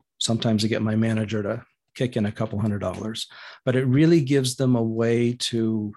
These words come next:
see me in a different light. Every now and then, one of them will, or a couple of them will donate to Meals on Wheels on their own. Uh, but it really is a fun time just to have them see me in a non-business area, doing something in the community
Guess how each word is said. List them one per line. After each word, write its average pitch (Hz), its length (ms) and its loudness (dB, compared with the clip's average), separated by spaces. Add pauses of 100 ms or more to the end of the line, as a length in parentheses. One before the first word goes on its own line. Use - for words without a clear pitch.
(100)
see 135 320 0
me 143 160 2
in 127 80 2
a 117 80 2
different 117 360 -4
light. 107 400 -6 (380)
Every 127 200 0
now 127 260 2
and 117 80 0
then, 113 180 0
one 113 160 0
of 107 100 -4
them 107 180 -2
will, 98 220 -6 (120)
or - 80 -10
a - 60 -14
couple 113 280 -4
of 107 60 -6
them 104 240 0
will 95 240 -6 (240)
donate 113 360 2
to 110 60 -2
Meals 110 320 0
on 101 140 -4
Wheels 107 300 -4
on 98 140 -6
their 98 160 -6
own. 101 360 -2 (600)
Uh, 98 140 -6
but 120 160 0
it 131 120 2
really 151 240 4
is 127 120 2
a 123 60 0
fun 120 300 0
time 113 340 0
just 113 200 -4
to 113 60 -4
have 110 220 -2
them 101 260 -4 (160)
see 131 280 0
me 117 100 4
in 110 80 2
a 107 60 0
non-business 113 1120 -2 (460)
area, 117 380 2
doing 120 340 0
something 117 420 -4
in 117 100 -2
the 110 80 -6
community 110 680 -4